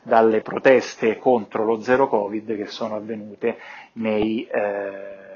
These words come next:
mesi scorsi e che sono state una delle cause che ha fatto venir meno improvvisamente e molto velocemente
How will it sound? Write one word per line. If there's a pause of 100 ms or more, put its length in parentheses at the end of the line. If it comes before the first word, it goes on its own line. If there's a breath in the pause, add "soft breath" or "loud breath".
(200)
mesi
scorsi
e
che
sono
state (540 loud breath)
una
delle
cause
che
ha
fatto
venir
meno
improvvisamente
e
molto
velocemente